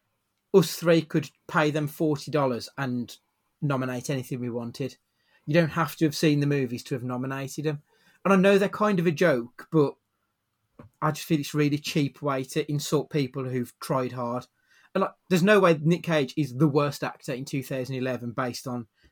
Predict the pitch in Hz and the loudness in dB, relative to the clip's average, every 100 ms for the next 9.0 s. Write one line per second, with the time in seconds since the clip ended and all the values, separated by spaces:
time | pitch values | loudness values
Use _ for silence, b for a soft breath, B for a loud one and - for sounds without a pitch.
0 | - 131 147 - 139 123 123 110 120 - | -10 -2 -2 -2 -4 -2 -2 -4 -8 -8
1 | b b - 165 147 143 135 131 - 127 | b b 4 4 4 2 0 -2 -2 -6
2 | - 143 120 - 120 117 139 135 123 _ | -4 -6 -6 -10 -14 -10 -6 -6 -8 _
3 | - 147 120 - 120 82 - - _ _ | -8 -6 -6 -8 -12 -12 -14 -18 _ _
4 | B B B - - 165 - 196 185 180 | B B B -10 0 0 0 0 2 2
5 | 151 156 147 147 147 - 120 - 147 131 | 2 2 2 0 -4 -4 -4 -4 -8 -6
6 | 120 110 120 120 120 - 143 143 - 143 | -6 -8 -12 -12 -14 -6 -4 -4 -6 -10
7 | 120 - 117 120 123 _ _ _ _ _ | -10 -10 -12 -12 -16 _ _ _ _ _
8 | _ _ _ _ _ _ _ _ - | _ _ _ _ _ _ _ _ -12